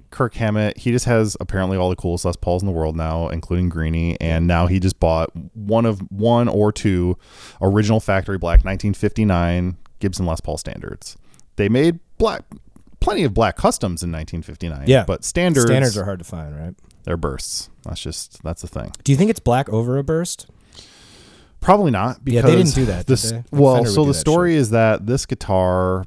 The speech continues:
Speaker 1: uh, he bought it at Carter's in Nashville,
Speaker 2: Mm-hmm.
Speaker 1: and it was a single owner, uh, for some jazz guitarist named Joseph Arena. And I guess in nineteen fifty-nine, he was like, "Yo, Gibson, I want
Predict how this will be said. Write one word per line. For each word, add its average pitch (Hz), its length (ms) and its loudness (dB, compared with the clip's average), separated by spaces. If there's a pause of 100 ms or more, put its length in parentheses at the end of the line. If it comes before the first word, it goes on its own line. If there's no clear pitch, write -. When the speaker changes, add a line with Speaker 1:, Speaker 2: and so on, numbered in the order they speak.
(140)
Speaker 1:
uh, 80 340 -4
he 101 120 -10
bought 120 220 4
it 117 100 2
at 104 160 0
Carter's 92 600 -4
in 98 80 -4
Nashville, 87 460 -4
Speaker 2:
Mm-hmm. 90 400 -10 (200)
Speaker 1:
and 95 640 2
it 101 180 0
was 92 460 4 (240)
a - 40 -4
single 127 280 4
owner, 113 320 0 (600)
uh, 87 240 -2
for - 200 -4
some 98 220 0
jazz 107 240 2
guitarist 87 440 -2
named 90 340 -2
Joseph 104 440 0
Arena. 95 380 0
And 90 160 0
I 90 80 0
guess 98 220 0
in 107 120 0
nineteen 113 300 2
fifty-nine, 107 460 0
he 98 100 0
was 87 100 0
like, 87 200 -2
"Yo, 98 160 4
Gibson, 92 640 0 (1080)
I 90 60 -6
want 95 360 2